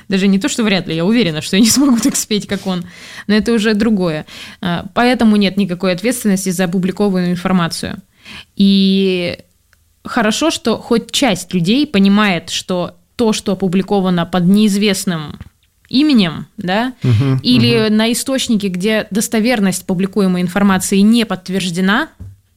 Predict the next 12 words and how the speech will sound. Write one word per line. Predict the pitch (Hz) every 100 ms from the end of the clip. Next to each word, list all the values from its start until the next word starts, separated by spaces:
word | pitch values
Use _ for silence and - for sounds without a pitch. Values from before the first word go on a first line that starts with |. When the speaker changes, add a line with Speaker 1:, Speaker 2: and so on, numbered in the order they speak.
| _ _ -
Speaker 1:
каким-либо | - 226 202 196 185
образом, | 196 190 180 170 165 175 _ _ _ _ - _ -
что | - - 202
это | - 208
не | 220 208
обязательно | 190 214 214 190 185
истина. | 196 202 180 139 131 _ -
Speaker 2:
Мгм, | 143 120 127 123 117
мгм. | 131 117 127 120 -
Speaker 1:
Но, | 214 262
к |
сожалению | 285 240 247 311 330 311 302